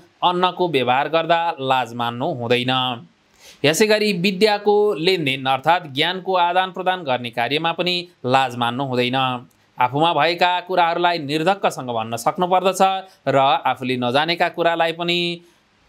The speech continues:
सहन गरेर सुन्न सक्नुपर्दछ र बुझ्न सक्नुपर्दछ। जब हामी ज्ञान लिने र दिने कुरामा हिचकिचायौँ भने हाम्रो उन्नति हुन सक्दैन। त्यस कारणले गर्दा नजानेका कुरा पनि हामीले सिक्न सक्नुपर्दछ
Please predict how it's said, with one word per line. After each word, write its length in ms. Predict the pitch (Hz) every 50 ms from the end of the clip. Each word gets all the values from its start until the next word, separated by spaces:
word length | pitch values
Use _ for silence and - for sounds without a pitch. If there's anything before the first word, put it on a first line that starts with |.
| _ _ _ _
सहन 640 | - - - - 190 180 185 190 185 185 185 175 - 127
गरेर 720 | 135 151 151 139 127 123 123 131 147 165 175 180 175 - _ _ _ _ _ _ _ _ _ _
सुन्न 540 | - - - - - 202 196 190 190 190 180
सक्नुपर्दछ 680 | - - 135 113 - 147 160 165 175 175 180 185 170 -
र 300 | 180 180 180 180 170 143
बुझ्न 360 | 131 123 127 127 123 123 127
सक्नुपर्दछ। 680 | 131 - - 123 - - 127 123 131 127 120 127 123 - 139 135 139 139 135 127 123 139 - _ _ _ _ _ _ _ -
जब 160 | 127 143 151
हामी 380 | 180 170 175 185 185 190 190 185
ज्ञान 360 | 175 147 127 147 165 170 165
लिने 420 | 151 131 120 131 160 175 196 208 202
र 120 | 208 196
दिने 280 | 170 143 - 214 214 208
कुरामा 420 | 208 185 147 135 127 123 123 120
हिचकिचायौँ 680 | 117 113 113 - - - 170 160 190 185 185 196 190 185
भने 400 | 185 190 190 190 190 196 196 190 - - _ _
हाम्रो 320 | 131 135 139 139 135 139 156
उन्नति 460 | 180 - 139 139 139 135 131 - 131
हुन 180 | 120 120 123 127
सक्दैन। 680 | 123 - - 117 - _ 127 131 131 139 135 127 123 123 - _ _ _
त्यस 140 | - 131 -
कारणले 320 | - - 143 147 160 170 170
गर्दा 480 | 165 175 175 175 180 180 180 175 170 - _ _ -
नजानेका 480 | 127 135 135 156 170 175 180 175 180 175
कुरा 220 | 170 190 175 175
पनि 180 | 170 175 180 175
हामीले 360 | 180 180 185 180 185 180 170
सिक्न 340 | - - 131 123 120 123 123
सक्नुपर्दछ 640 | 120 - 143 139 170 170 165 170 175 170 180 175 175